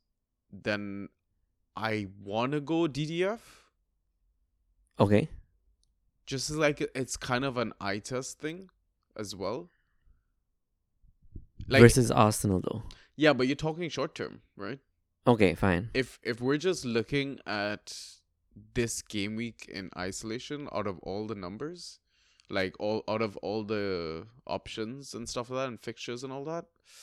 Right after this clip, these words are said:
Speaker 1: <sighs> I, man, I, w-, I would say Maupay, like, <laughs> because it's the double.
Speaker 2: Okay, fair.
Speaker 1: Like, just
Speaker 2: For
Speaker 1: this
Speaker 2: me
Speaker 1: game week.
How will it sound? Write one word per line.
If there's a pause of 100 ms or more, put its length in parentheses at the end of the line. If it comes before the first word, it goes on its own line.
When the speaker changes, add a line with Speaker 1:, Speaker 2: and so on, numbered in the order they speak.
(1400)
Speaker 1:
<sighs> (320)
I, (1300)
man, (880)
I,
w-,
I
would
say
Maupay,
like, (460)
<laughs>
because
it's
the
double. (680)
Speaker 2:
Okay,
fair. (920)
Speaker 1:
Like,
just
Speaker 2:
For
Speaker 1:
this
Speaker 2:
me
Speaker 1:
game
week.